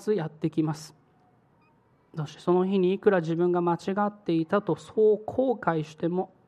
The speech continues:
もうそこではもう手遅れになります。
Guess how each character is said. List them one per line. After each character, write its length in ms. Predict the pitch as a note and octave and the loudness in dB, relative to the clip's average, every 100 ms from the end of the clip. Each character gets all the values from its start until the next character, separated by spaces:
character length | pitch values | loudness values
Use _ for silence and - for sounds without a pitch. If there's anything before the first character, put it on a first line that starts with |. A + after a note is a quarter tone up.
| - | -10
も 180 | D3 C#3+ | -8 -6
う 40 | |
そ 140 | - D3 | -6 -4
こ 160 | D#3+ | -2
で 80 | E3 | -2
は 140 | E3+ D#3+ | -2 -2
も 200 | E3 D#3 | -2 -2
う 60 | |
手 200 | - - | -4 -4
遅 300 | E3 E3+ - | -4 -4 -4
れ 180 | E3 E3 | -6 -4
に 220 | E3 F3 - - _ | -4 -4 -6 -20 _
な 100 | C#3+ | -10
り 120 | C#3+ C#3 | -8 -10
ま 100 | C#3 | -12
す。 180 | - | -16